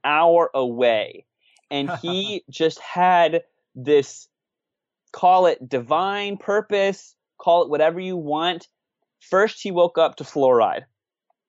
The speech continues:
Speaker 1: There was this imaginary line where fluoride was and wasn't in County Wexford in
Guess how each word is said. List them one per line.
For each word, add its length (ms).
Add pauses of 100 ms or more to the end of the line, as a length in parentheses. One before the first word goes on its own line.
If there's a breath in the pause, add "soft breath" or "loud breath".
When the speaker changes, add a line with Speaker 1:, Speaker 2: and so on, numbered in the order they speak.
(120)
Speaker 1:
There 240
was 240
this 180
imaginary 800
line 640
where 240
fluoride 640
was 340
and 160
wasn't 640 (380)
in 180
County 380
Wexford 640 (260)
in 240